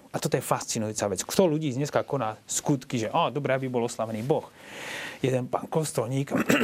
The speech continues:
<clears throat> pochádzal z celej rodiny takých kostolníkov. Celá rodina bola kostolníkov, stále ešte žijú, pôsobia tak. A bol, em, a boli, to bol krátko po revolúcii, v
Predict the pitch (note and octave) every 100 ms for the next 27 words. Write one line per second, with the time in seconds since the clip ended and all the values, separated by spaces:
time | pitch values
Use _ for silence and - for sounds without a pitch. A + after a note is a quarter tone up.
0 | G3 C#3+ - - C3 C#3 D3 B2+ G#2+ D3
1 | A#2+ C3+ B2+ A2+ G2+ G2+ A2+ E3 F3 -
2 | G#2 F#2+ - - - F#3 C3+ F3 B2 G#2
3 | G#2 C#3 - G#2+ G2+ G#2+ - D#3+ A2 -
4 | A#2 D#3 G#2+ G#2 C3 - F#2+ G2+ G2+ -
5 | - - - - - D3 B2 B2 B2+ C3
6 | B2+ C3 B2+ A#2+ A#2+ G2 - - - _
7 | - - C#3+ A#2+ A#2 C3 C3 B2 B2 -
8 | - D3 C3 - - D3 D3 B2 - B2
9 | C#3 A#2+ G2+ G2 - G2+ F#2 -